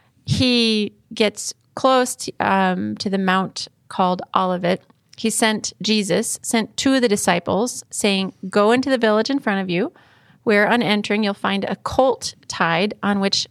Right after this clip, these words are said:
no one has ever yet sat." So this is one of those little things that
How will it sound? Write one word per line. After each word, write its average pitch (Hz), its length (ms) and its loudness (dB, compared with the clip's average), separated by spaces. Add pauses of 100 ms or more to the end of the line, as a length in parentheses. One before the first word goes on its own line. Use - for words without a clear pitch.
(140)
no 208 180 2
one 277 200 2
has 262 260 -2
ever 220 240 2
yet 196 380 0
sat." - 500 -4 (840)
So 202 140 0
this - 100 -6
is 262 140 -2
one 269 100 4
of 269 100 2
those 233 360 2 (100)
little 214 380 0 (160)
things 208 540 -2
that 202 220 2